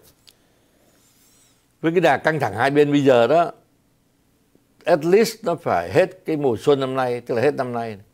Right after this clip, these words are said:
Có thể cái năm tới, hai mươi ba đó, họa may, có một cái dấu hiệu gì. Ý muốn, chúng tôi muốn nói là đến cái dấu hiệu hòa bình đó. Chứ còn bây giờ hai bên còn găng lắm.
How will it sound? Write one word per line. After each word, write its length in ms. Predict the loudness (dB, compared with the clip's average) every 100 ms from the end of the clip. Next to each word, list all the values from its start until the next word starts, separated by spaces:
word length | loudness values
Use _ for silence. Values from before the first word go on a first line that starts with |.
| _ _ _ _ _
Có 120 | -8
thể 200 | -6 -6
cái 80 | -6
năm 240 | -6 -6
tới, 420 | 0 0 0 -4 -8
hai 100 | -12
mươi 100 | -2
ba 340 | 0 0 -6
đó, 80 | -10
họa 160 | -10 -8
may, 280 | -6 -8 -10 -16 _ _ _ _
có 160 | -4 -2
một 220 | -2 -6 -2
cái 100 | 0
dấu 120 | 2
hiệu 260 | 0 -2
gì. 360 | -4 -6 -6 -10 _ _ _ _ _ _
Ý 240 | -2 -2 -2
muốn, 300 | -4 -6 -12 -10
chúng 120 | -2
tôi 100 | 0
muốn 140 | 0
nói 180 | -4 -2
là 80 | -2
đến 220 | -2 -4
cái 100 | -4
dấu 120 | -2
hiệu 140 | -2 -2
hòa 140 | -4
bình 320 | -2 -2 -2
đó. 80 | -8 -14 _ _ _ -4
Chứ 40 |
còn 120 | -4
bây 120 | 0 0
giờ 100 | 0
hai 160 | 0
bên 240 | -2 -4 -4
còn 240 | -6 -4
găng 260 | -4 -4
lắm. 120 | -10